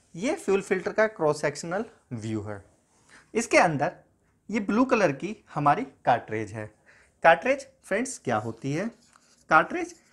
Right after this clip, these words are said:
एक तरह का फाइन फिल्टर पेपर होता है, जिसका यूज़ हमारे डर्ट्स को, जो लिक्विड के अंदर अवेलेबल होता है, उसको रोकना होता है। ये कार्ट्रिज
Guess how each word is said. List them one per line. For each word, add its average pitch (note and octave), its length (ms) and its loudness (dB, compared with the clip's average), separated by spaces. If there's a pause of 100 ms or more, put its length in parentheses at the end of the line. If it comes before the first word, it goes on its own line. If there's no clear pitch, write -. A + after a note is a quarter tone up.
(160)
एक - 260 -2
तरह F3 200 6
का A#2+ 220 -2 (920)
फाइन F3 380 4
फिल्टर D#3 400 -2 (420)
पेपर B2 260 0
होता A#2 300 -4
है, F#3+ 180 -4 (960)
जिसका A3+ 380 0
यूज़ E3+ 360 0 (520)
हमारे C3 480 0 (160)
डर्ट्स D3+ 360 0
को, E3+ 340 -6
जो C#3 140 0
लिक्विड D#3 440 -4
के F#3 80 -2
अंदर E3 220 -4
अवेलेबल A#2+ 400 -6
होता C#3+ 260 0
है, - 120 -2 (280)
उसको B3+ 240 0
रोकना C3 340 2
होता G2+ 360 -8
है। G2+ 180 -6 (360)
ये C4 140 0
कार्ट्रिज F#3+ 500 2